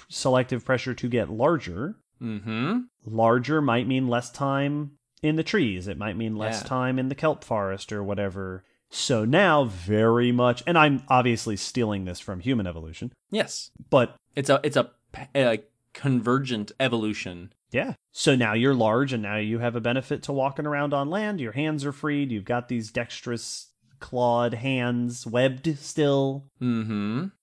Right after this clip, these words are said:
Speaker 1: So perhaps now you have your true walking around fish monster,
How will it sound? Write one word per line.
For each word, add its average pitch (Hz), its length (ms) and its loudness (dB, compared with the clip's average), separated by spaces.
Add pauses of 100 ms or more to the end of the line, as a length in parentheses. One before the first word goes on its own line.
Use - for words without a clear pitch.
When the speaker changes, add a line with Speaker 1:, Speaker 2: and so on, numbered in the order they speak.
Speaker 1:
So - 220 0
perhaps 120 560 -4
now 113 200 0
you 107 220 -2
have 101 280 -4
your 98 560 -6 (280)
true 120 960 6 (260)
walking 110 480 2
around 101 380 -4
fish - 300 -4
monster, 90 560 -10